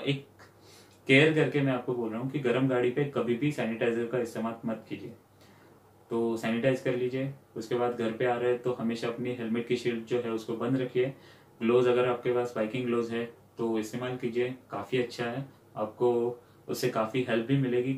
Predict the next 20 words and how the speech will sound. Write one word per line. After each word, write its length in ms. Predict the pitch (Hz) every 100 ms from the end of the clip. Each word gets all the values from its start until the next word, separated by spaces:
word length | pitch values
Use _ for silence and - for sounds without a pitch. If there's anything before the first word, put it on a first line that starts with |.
| 113
गिरने 260 | 113 120
के 120 | 123
बाद 200 | 123 117
भी 140 | 113 123
आपको 300 | 120 - 127
biking 420 | 113 110 123 113
gloves 200 | 113 117
आपको 240 | 113 110 113
बचाएंगे। 520 | 104 117 113 127 151 - - - - - -
और 300 | 107 107 107 107 - - -
COVID 280 | 117 123 123
की 80 | 135
बात 240 | 117 117
करें 200 | 131 113
तो 100 | 110
आपको 240 | 110 - 120
infection 480 | 110 107 120 127 123
से 140 | 127
भी 80 | 120
बचाएगा। 420 | 110 - - -